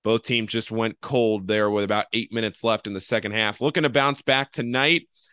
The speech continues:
I'm gonna take a shot here. We talk about Kansas, or, uh, we, yeah, we talk about Kansas and Kentucky this weekend. Is Kentucky back?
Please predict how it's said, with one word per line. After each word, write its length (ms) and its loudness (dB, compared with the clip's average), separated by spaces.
I'm 180 4
gonna 160 0
take 320 4
a 60 6
shot 440 6
here. 280 4
We 120 0
talk 320 4
about 360 4
Kansas, 840 2
or, 160 6
uh, 140 6
we, 200 -2
yeah, 260 4
we 100 0
talk 180 2
about 200 2
Kansas 340 0
and 100 -6
Kentucky 380 -2
this 200 0
weekend. 380 2
Is 120 0
Kentucky 480 -4
back? 340 0